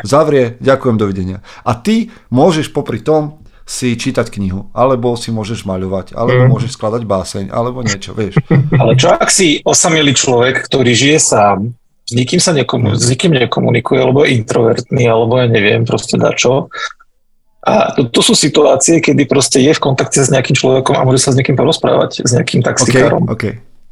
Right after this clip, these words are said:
Speaker 1: To beriem, to beriem, to beriem.
Speaker 3: Podľa mňa ten ľudský faktor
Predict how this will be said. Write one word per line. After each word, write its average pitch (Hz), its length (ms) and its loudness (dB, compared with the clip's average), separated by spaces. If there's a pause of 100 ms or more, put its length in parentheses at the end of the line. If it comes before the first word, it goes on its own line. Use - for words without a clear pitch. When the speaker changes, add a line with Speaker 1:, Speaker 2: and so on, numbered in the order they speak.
Speaker 1:
To 127 80 2
beriem, 117 340 2
to 104 140 -10
beriem, 101 320 -4
to 127 120 -10
beriem. 104 280 -8 (2250)
Speaker 3:
Podľa 143 240 0
mňa 180 140 4
ten 165 120 2
ľudský 151 380 2
faktor - 560 -2